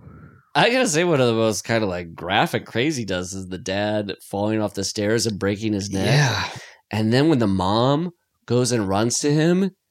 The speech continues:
Speaker 1: and she's, like, bawling by his dead body, but they're
Speaker 2: Yeah.
Speaker 1: both in these, like, weird matching flannel pajamas.
Speaker 2: <laughs> That's right.
Speaker 1: Such a weird image.
Speaker 2: Yeah.
Speaker 1: Um,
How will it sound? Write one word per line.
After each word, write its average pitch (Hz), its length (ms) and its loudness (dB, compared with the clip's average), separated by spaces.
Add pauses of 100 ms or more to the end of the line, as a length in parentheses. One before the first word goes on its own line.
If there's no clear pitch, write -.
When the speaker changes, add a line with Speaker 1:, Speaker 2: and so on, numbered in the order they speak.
(120)
Speaker 1:
and 104 100 -4
she's, 113 180 -2
like, 107 180 -2
bawling 127 460 2
by 123 120 4
his 117 140 0
dead 113 180 0
body, 117 300 2
but 120 200 0
they're 127 100 2
Speaker 2:
Yeah. 110 100 2
Speaker 1:
both 113 260 0
in 113 80 -6
these, 110 180 -2
like, 104 160 -2
weird 110 500 -2
matching 110 440 -2
flannel 113 440 2
pajamas. 151 840 2
Speaker 2:
<laughs> - 0 -
That's - 320 0
right. - 180 -8
Speaker 1:
Such - 400 0
a 185 100 0
weird 190 400 4
image. 165 720 2 (220)
Speaker 2:
Yeah. 113 500 -2 (260)
Speaker 1:
Um, 113 540 4